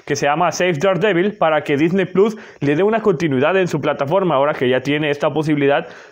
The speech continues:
a esta serie, a este personaje, y que inclusive quieren meterlo como que en el Spider-, bueno, en el Spider-Man, el mundo de Spider-Man, esta...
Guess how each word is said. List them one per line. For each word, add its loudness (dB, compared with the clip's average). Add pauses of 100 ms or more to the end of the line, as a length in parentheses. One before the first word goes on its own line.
a 0
esta -2
serie, 2
a 2
este -2
personaje, -2
y 0
que 0
inclusive 0
quieren 0
meterlo 0
como 0
que -2
en 0
el 0
Spider-, 0
bueno, 2
en 0
el 2
Spider-Man, 0
el 0
mundo 0
de 4
Spider-Man, 0
esta... 0